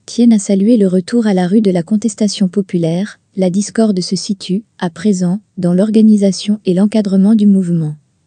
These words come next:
Il est vrai que la plupart des acteurs politiques ne cessent d'attribuer le mérite de la chute du règne de Bouteflika au déclenchement du Hirak, le vingt-deux février deux mille dix-neuf. Or, sa reprise après la trêve sanitaire due à la propagation du coronavirus semble diviser l'opinion publique,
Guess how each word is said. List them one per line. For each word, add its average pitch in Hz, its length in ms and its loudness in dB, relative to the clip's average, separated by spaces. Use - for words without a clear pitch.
Il 208 140 0
est 202 80 4
vrai 214 240 0
que 226 120 -2
la 196 120 2
plupart 220 420 -2
des 175 200 -2
acteurs 202 360 -2
politiques 202 680 -4
ne 185 120 0
cessent 233 320 -4
d'attribuer 202 520 0
le 180 120 2
mérite 202 360 0
de 170 120 -2
la 170 100 -2
chute 214 320 -6
du 170 140 -2
règne 202 320 4
de 165 80 -2
Bouteflika 190 680 -2
au 180 60 0
déclenchement 202 680 0
du 175 100 -2
Hirak, 170 540 -4
le 175 100 0
vingt-deux 190 400 0
février 190 480 -2
deux 175 140 0
mille 202 200 4
dix-neuf. 190 600 -2
Or, 202 200 0
sa - 160 -2
reprise 196 460 -2
après 196 260 -2
la 175 100 -2
trêve 196 260 -4
sanitaire 196 600 -2
due 196 200 0
à 185 100 0
la 165 100 -2
propagation 196 720 0
du 165 140 -2
coronavirus 190 800 2
semble 202 420 0
diviser 190 420 0
l'opinion 185 500 2
publique, 165 600 -6